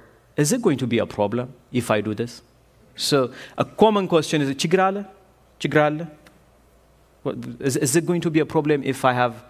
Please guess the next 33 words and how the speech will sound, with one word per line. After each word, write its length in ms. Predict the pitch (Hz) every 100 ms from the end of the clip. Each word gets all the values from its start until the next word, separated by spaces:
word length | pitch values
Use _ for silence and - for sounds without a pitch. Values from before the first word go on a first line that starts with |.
| - _
a 80 | 123
tattoo? 440 | 139 131 127 151 151 - - - - _ 123
Is 140 | 123
it 120 | 135
going 180 | 127 127
to 120 | 127
be 380 | 120 123 123 120 - -
a 100 | 131
problem 380 | 143 123 127 123
if 160 | 120
I 80 | 123
have 340 | 120 120 113 - - -
my 240 | 127 127
hair 400 | 123 131 123 117 - - _
cut 220 | - 147 147
in 100 | 127
a 80 |
certain 400 | 117 139 123 139
way, 220 | 127 131 123
if 180 | 117
I 120 | 120 110
have 160 | 104
a 80 | 110
certain 420 | - 127 - 127
hairstyle, 560 | 107 123 117 - 113 113 -
or 240 | - 127 120
if 200 | 127 -
I 80 | 143
dressed 380 | 131 156 151 139
in 100 | 127
a 60 |
certain 420 | 117 131 - 120 110
way, 180 | 117